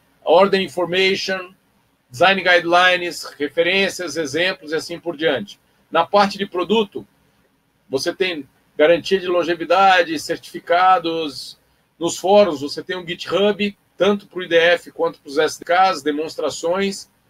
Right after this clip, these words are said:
e módulos espe-, e exemplos pra módulos específicos do S P oito dois meia meia e do S P trinta e dois. E na parte de suporte técnico, você tem demos, aplicações, et cetera.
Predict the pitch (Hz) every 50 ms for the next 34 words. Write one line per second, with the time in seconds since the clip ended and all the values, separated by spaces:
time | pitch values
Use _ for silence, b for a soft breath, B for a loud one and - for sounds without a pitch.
0 | _ _ _ _ 170 180 202 220 214 - _ _ _ _ _ _ _ _ _ 151
1 | 156 175 185 196 185 190 185 175 - - - - _ _ - - - 190 180 -
2 | - - - 190 180 180 180 180 - _ - 170 151 135 175 202 214 202 - 196
3 | - - 202 185 175 170 175 175 175 170 170 170 160 147 135 - - 175 - -
4 | - 160 143 - _ 151 139 127 151 156 151 147 - - - 165 170 165 - 156
5 | 151 165 165 143 147 160 160 151 139 147 160 180 190 196 202 202 _ _ _ _
6 | _ _ - 170 196 220 214 - - 160 170 180 185 185 - - - - 175 170
7 | 170 175 175 170 180 175 160 147 143 127 113 101 - - - _ _ _ _ _
8 | _ _ 185 202 226 226 214 - 208 208 202 202 190 180 175 - - 202 - -
9 | 180 190 180 - - - - 185 190 202 202 - 196 180 - 175 165 170 - -
10 | 170 - 175 170 160 143 131 151 175 190 185 170 139 151 151 - - - - 147
11 | 131 - - 170 185 185 185 160 - - - - - 135 117 104 101 _ -